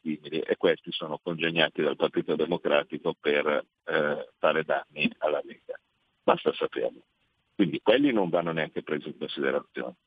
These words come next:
Dall'altra parte invece chi può fare qualcosa, cioè chi può fare una cosa epocale, vale a dire una maggioranza potenziale con il decisiva in, eh,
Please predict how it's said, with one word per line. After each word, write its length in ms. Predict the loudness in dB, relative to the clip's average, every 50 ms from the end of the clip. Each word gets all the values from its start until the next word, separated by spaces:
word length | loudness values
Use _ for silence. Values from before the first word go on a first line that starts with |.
| _ _ _ _ _ _ _ _
Dall'altra 460 | 2 2 4 4 0 0 0 -2 0
parte 400 | 2 2 0 0 -2 -4 -4 -4
invece 360 | -4 -4 -4 -4 -4 -4 -4
chi 140 | -6 -10 -6
può 160 | 0 0 0
fare 280 | 2 2 0 0 0 0
qualcosa, 560 | -2 -2 -2 0 0 2 2 2 4 2 0
cioè 180 | 0 0 -2 -2
chi 140 | -2 -6
può 140 | 0 0 0
fare 240 | 2 4 2 2 2
una 140 | -2 -6 -4
cosa 240 | -4 -2 -2 -2 -4
epocale, 500 | -4 -4 -8 0 4 4 4 4 2 -2
vale 180 | -2 -2 -2
a 60 | -2
dire 220 | 0 0 0 0 0
una 180 | -4 -6 -4
maggioranza 760 | -2 -2 -2 2 2 2 2 2 0 0 -4 _ -4 -4 -4 -4 _ _ _ _ _ _ _ _
potenziale 880 | -2 -2 0 0 -4 -4 -4 _ 2 4 4 4 4 2 0 -2 -4 _ _ _ _ _ _
con 320 | _ 0 0 2 0 -4 -4 -4
il 280 | -4 -4 -2 -4 -2 0
decisiva 680 | 0 2 2 0 0 -2 0 0 2 2 2 2 2
in, 200 | -2 -6 -10 -8 -4
eh, 340 | -2 0 2 2 0 0